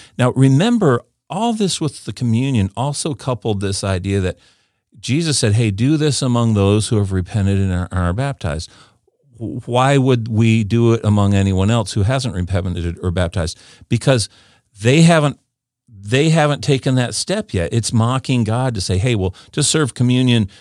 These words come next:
to anyone who's never repented, never been baptized," because you haven't taken that step to say, "I want, because my heart's changed,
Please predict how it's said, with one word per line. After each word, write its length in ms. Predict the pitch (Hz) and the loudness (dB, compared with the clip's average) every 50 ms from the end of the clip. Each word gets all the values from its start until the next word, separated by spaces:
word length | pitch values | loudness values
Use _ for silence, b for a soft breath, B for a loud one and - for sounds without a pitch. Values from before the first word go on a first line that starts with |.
| B B | B B
to 240 | - - 110 104 104 117 | -2 0 0 2 2 2
anyone 240 | 120 131 127 117 | 4 4 4 4
who's 220 | 110 110 101 85 85 | 4 4 4 2 2
never 300 | 98 104 117 117 120 120 | 0 2 2 0 0 0
repented, 460 | 110 107 95 - 127 113 110 104 92 | 0 0 0 0 2 2 2 2 2
never 280 | 98 104 107 104 107 95 | 2 2 2 0 0 -2
been 180 | 90 92 90 | 0 0 0
baptized," 680 | 92 110 123 143 - - - 87 82 82 82 85 - - B B B B B B B B B | 0 0 -2 -2 -4 -4 -2 -2 0 0 -2 -4 -6 -10 B B B B B B B B B
because 520 | 104 117 110 - 131 127 123 113 101 - - _ _ _ _ _ _ _ _ _ _ _ _ _ _ _ _ _ _ - | -2 -2 0 2 2 4 4 4 2 -2 -6 _ _ _ _ _ _ _ _ _ _ _ _ _ _ _ _ _ _ -12
you 260 | 127 113 123 139 170 156 | -8 -4 -2 2 2 2
haven't 380 | 131 170 160 156 147 135 - | 2 2 0 2 2 0 -2
taken 440 | - - - 170 170 - - 180 165 | -4 -6 -4 -4 -4 -2 -2 -2 0
that 200 | 143 113 90 - | 0 0 -2 -2
step 280 | - - - 113 98 - | -4 -2 -2 -2 -2 -2
to 100 | 117 107 | -4 -2
say, 220 | - 120 110 110 - 113 | 0 0 0 0 0 0
"I 100 | 117 117 | 0 0
want, 540 | 120 120 131 135 131 - - - 120 113 | 2 0 0 -2 -4 -4 -6 -10 -10 -8
because 260 | 110 101 - 131 107 107 | -10 -8 -8 -6 -6 -4
my 140 | 113 104 | -4 -4
heart's 320 | 110 117 123 127 117 - - | -4 -2 -4 -4 -4 -8 -10
changed, 420 | - - 107 101 98 87 - b | -6 -2 0 0 0 -2 -4 b